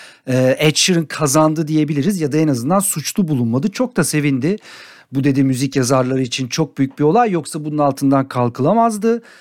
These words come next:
e, gibi. Ama şimdi mesela bende de şey oldu. Ben her Thinking Out Loud'u duyduğumda Let's Get It On'a gidiyor kafam. Yani o ikisini ayırt etmem artık çok zor olacak ama, e,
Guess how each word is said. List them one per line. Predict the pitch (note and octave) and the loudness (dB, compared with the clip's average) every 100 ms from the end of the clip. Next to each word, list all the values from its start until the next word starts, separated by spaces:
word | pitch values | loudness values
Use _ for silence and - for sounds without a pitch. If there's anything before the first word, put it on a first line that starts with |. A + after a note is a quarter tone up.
| - _ | -20 _
e, | C3 C3 | -2 0
gibi. | B2 C3+ G3 B3 | 0 0 0 0
Ama | - G#3 | 2 2
şimdi | C4 A#3 G#3+ | 2 2 0
mesela | G#3+ B3+ G#3+ | 2 2 4
bende | G3 F#3+ G3 | 2 2 2
de | |
şey | G#3+ A3 A#3+ | 2 2 2
oldu. | C4+ C4+ D3+ | 2 0 2
Ben | D3+ | 2
her | E3+ G#3+ G#3+ | 2 0 0
Thinking | F#3 E3 D#3+ | -4 -2 0
Out | D#3 D3+ | 2 2
Loud'u | D3+ D3 D3 C#3 | 2 2 0 -2
duyduğumda | D3 C3+ C#3 C#3 | -2 0 0 2
Let's | A3+ A#3 F3 - | 2 2 -2 -2
Get | - E3 | -2 0
It | D#3 | 0
On'a | D#3 F#3 | 2 0
gidiyor | F#3 G#3+ A3+ | 0 2 2
kafam. | - B2 E3 A#3 - - - - | 0 -2 -4 -4 -10 -20 -20 -6
Yani | B2 C#3 | 0 2
o | E3 D#3+ | 4 4
ikisini | D3+ E3+ - F3 F3 F3 | 2 -2 -2 0 0 0
ayırt | D#3+ C#3 E3 D#3 | 0 0 2 0
etmem | D#3+ F3+ D#3+ | -2 -2 0
artık | D3+ - D3+ | 0 -2 -8
çok | - F#3 | -4 -2
zor | D#3 F3 | -2 0
olacak | E3+ F3 A#3+ | 0 0 0
ama, | A#3+ F#3+ C4 - - _ | 2 2 0 -4 -20 _
e, | C#3 C#3 | 0 2